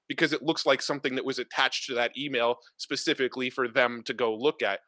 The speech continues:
So we get a lot of eyeballs on that Dream one hundred. And we've actually managed to get connected with so many people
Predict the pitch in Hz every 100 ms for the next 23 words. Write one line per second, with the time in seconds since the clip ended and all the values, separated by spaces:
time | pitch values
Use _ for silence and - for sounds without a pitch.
0 | _ _ _ - 151 147 165 135 123 139
1 | 143 135 123 - 135 156 135 120 127 123
2 | 117 - 139 135 120 117 113 165 170 113
3 | 110 _ _ _ _ - 143 143 131 120
4 | 226 208 - 151 143 147 139 - 131 139
5 | - - 117 135 147 131 117 127 - -
6 | - - 170 185 170 151 - 139 139 180
7 | 208